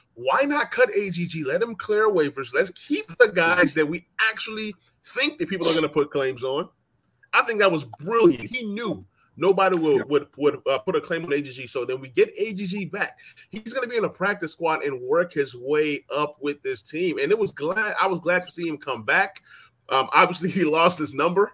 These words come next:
Speaker 1: the minute that he left. Cam Sims says, "This number's mine." So, <laughs> uh, A G G, man, you know that you got problems when you've,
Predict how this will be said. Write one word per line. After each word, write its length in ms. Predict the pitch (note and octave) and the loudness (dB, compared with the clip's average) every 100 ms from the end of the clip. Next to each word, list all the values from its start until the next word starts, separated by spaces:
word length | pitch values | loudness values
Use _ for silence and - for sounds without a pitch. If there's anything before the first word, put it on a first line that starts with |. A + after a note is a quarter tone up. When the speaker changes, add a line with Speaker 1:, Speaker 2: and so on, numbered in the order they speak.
| - | -6
Speaker 1:
the 80 | A#2+ | -2
minute 300 | D#3+ E3+ D#3 | 0 0 0
that 120 | B2 | -2
he 140 | C#3 | -2
left. 520 | A#2+ A2+ D3+ F3 - _ _ _ _ - | -4 2 4 2 -4 _ _ _ _ 0
Cam 280 | E3+ D#3+ | 2 2
Sims 300 | D#3+ D#3 - | 0 2 4
says, 260 | C3 A#2 - | 2 -2 4
"This 220 | F#3+ F#3 | 4 4
number's 340 | F3+ D3+ B2 A#2 | 2 0 -2 -2
mine." 360 | D3 B2+ F2 F#2 | -2 -2 -4 -8
So, 300 | C#3 B2 A#2+ - | -2 -2 -2 -4
<laughs> 40 | |
uh, 80 | E3 - - - _ - - - | -4 -4 -16 -20 _ -8 -2 2
A 360 | - G#3 A#3 A3 | 4 4 0 0
G 180 | A3+ | -6
G, 280 | F#3 G#3+ G3+ | -4 -4 -2
man, 220 | F3 E3 | 0 0
you 180 | G3 A#3+ | -2 -4
know 460 | G#3+ A3 G3 E3 D3 | 0 0 0 -2 -2
that 280 | D3+ D3 - | -2 -2 -4
you 100 | G3 | 0
got 220 | F3+ D3+ | 0 0
problems 540 | E3 E3+ E3+ C3+ B2+ | 2 4 4 0 -4
when 160 | C#3 C3+ | -4 -4
you've, 260 | E3 D3+ | -8 -10